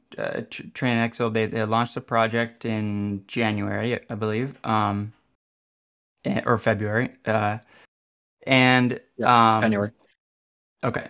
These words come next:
Speaker 1: yeah, yeah. And I actually totally,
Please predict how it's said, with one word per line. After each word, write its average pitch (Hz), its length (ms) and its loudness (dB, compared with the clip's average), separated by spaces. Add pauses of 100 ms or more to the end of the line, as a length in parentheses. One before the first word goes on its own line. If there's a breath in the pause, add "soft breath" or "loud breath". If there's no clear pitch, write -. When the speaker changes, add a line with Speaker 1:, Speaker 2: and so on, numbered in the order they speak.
Speaker 1:
yeah, 113 200 -2
yeah. - 120 -8 (180)
And 120 220 2 (360)
I 127 120 2
actually 139 240 -2
totally, 151 720 2